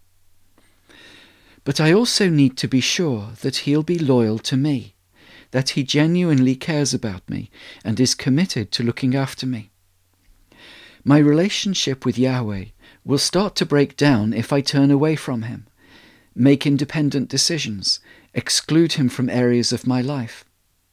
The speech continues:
It may also falter if, for some reason, I lose confidence in him. At such times, I may need help to understand what is happening.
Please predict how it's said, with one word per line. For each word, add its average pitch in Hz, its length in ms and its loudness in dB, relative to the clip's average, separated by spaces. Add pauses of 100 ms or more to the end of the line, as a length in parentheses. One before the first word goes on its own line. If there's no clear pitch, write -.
(800)
It - 180 -4
may 139 180 8
also 170 400 2
falter 147 640 -6
if, 127 200 0
for - 360 -10
some 175 320 -2
reason, 139 480 -4 (280)
I 139 120 2
lose 139 320 2
confidence 127 840 -6
in 123 160 0
him. 131 440 -4 (1700)
At - 180 -2
such - 340 0
times, 120 560 -2 (180)
I 127 120 4
may 135 240 8
need 135 240 4
help - 360 -4
to - 160 -4
understand 117 720 0
what 107 180 -6
is 127 120 -4
happening. 110 500 -8